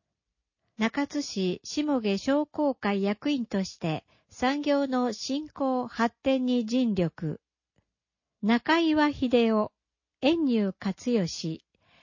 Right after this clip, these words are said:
野島林、高榎俊彦、稲月圭司、橋本和弘、古園智弘。民生委員、児童委員として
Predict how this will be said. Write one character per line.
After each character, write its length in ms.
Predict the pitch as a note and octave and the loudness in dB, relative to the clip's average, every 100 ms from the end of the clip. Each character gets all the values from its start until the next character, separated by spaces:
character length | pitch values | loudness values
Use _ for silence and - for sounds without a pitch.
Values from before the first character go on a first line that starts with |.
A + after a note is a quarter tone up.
| _ G3 | _ 0
野 160 | G3+ | 2
島 360 | G#3+ D4+ D4+ C#4+ | 2 2 2 0
林、 720 | - A3+ A3+ G#3+ - G3 - _ _ _ _ _ _ | 0 0 0 -2 -4 -4 -4 _ _ _ _ _ _
高 320 | A3 A3 D#4 | -2 -2 0
榎 460 | E4+ E4 C4+ A#3 G3+ | 0 2 2 2 0
俊 320 | - G#3+ C4 | 0 0 0
彦、 480 | A#3+ - - D#3+ - _ _ _ _ _ - | -2 -6 -6 -4 -6 _ _ _ _ _ -2
稲 300 | A#3+ D4 E4+ | 2 2 2
月 340 | C#4+ - G3+ | -2 0 -2
圭 340 | - B3 C4 E3+ | 2 4 4 0
司、 280 | - C#3+ _ _ _ _ _ _ - | -6 -8 _ _ _ _ _ _ -4
橋 280 | A#3 - D#4 | -2 0 0
本 320 | D#4 - C4 - | 0 2 2 2
和 140 | G#3+ | -2
弘、 640 | G3+ B3 - G#3 F#3+ F3+ - _ _ _ _ - | 0 -2 0 0 0 -2 -8 _ _ _ _ -4
古 300 | - B3+ E4 | 2 4 4
園 360 | D#4 D4+ C#4 C4+ | 4 2 4 2
智 300 | C#4 B3 D#4 | 2 2 2
弘。 420 | - A3 F#3 - _ _ _ _ _ _ _ _ _ _ _ _ _ _ | 0 -2 -2 -4 _ _ _ _ _ _ _ _ _ _ _ _ _ _
民 240 | G#3+ C#4+ E4 | 2 2 2
生 360 | - E4+ E4 | 2 2 2
委 80 | D#4+ | 0
員、 420 | C#4 C#4+ C4 F#3+ | 2 4 4 0
児 220 | E3+ G3+ G3+ | 0 0 4
童 300 | D4 C#4+ C#4+ | 4 2 -2
委 80 | |
員 180 | C4+ A#3+ | -2 -2
と 160 | - G3 | -2 -4
し 120 | - | -4
て 220 | - F3+ | -2 -2